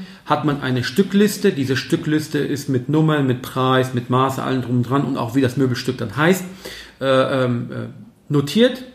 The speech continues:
Und man kann dann mal auch in die Fundgrube reingehen mit seiner Stückliste oder mit seiner Einkaufsliste und man kann im Vorfeld mal gucken, okay,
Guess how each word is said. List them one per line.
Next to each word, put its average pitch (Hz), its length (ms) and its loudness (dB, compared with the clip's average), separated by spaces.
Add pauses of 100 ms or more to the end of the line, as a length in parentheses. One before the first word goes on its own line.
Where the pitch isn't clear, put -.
(1000)
Und 151 520 2
man 131 200 -2
kann 160 160 0
dann 151 160 2
mal 131 180 0
auch 139 160 -8
in 135 80 -2
die 120 80 -2
Fundgrube 214 420 2
reingehen 175 540 2
mit 139 140 -2
seiner 117 180 -2
Stückliste 160 540 -2
oder 120 160 0
mit 117 100 0
seiner 117 300 -2
Einkaufsliste 156 760 0 (300)
und 131 80 -2
man 131 140 4
kann 139 180 -2
im 117 80 -2
Vorfeld 147 340 -2
mal 120 100 2
gucken, - 240 -2
okay, 151 300 0